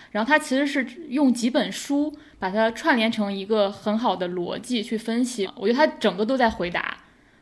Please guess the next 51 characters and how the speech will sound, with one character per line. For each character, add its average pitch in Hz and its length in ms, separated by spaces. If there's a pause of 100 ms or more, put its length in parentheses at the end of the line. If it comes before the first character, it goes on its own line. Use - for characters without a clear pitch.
工 247 240
作 240 160
的 185 100
意 240 180
义、 190 200
工 226 220
作 220 80
的 185 100
价 185 240
值， 175 180
以 190 160
及 208 240
工 226 200
作 208 120
为 196 140
什 185 100
么 170 60
那 185 100
么 175 120
累。 185 220 (220)
就 277 120
像 277 120
刚 269 160
才 - 0
王 247 220
老 208 60
师 196 60
说 208 220
的， 208 100
我 190 120
觉 190 80
得 208 60
这 285 180
个 247 60
里 208 100
面 190 320 (360)
就 254 100
是 202 340 (100)
非 - 220
常 294 180
内 370 180
在 226 180
的 202 80
变 208 200
化， 202 200
就 208 160
是 190 340 (440)
你 226 200
会 339 260
觉 185 320
得 226 360